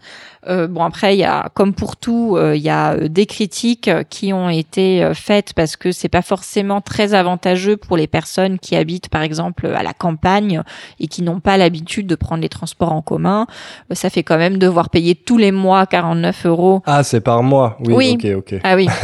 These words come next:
Speaker 2: <laughs>
Speaker 1: Petit détail
Speaker 2: Oui,
Speaker 1: important. Oui,
Speaker 2: quand
Speaker 1: c'est
Speaker 2: même.
Speaker 1: par mois. Donc, en fait, c'est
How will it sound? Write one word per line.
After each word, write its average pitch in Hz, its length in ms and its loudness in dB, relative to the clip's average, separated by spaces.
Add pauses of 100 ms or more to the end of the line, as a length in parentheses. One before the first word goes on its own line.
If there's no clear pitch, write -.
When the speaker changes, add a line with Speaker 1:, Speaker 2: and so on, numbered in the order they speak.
(260)
Speaker 2:
<laughs> - 440 -20
Speaker 1:
Petit 208 300 2
détail 190 320 4
Speaker 2:
Oui, - 60 2
Speaker 1:
important. 170 500 -2
Oui, 180 80 0
Speaker 2:
quand 214 100 4
Speaker 1:
c'est 202 80 2
Speaker 2:
même. 202 80 2
Speaker 1:
par 175 140 2
mois. 175 320 2
Donc, 160 240 -4
en 175 80 2
fait, 202 320 0 (520)
c'est 208 540 2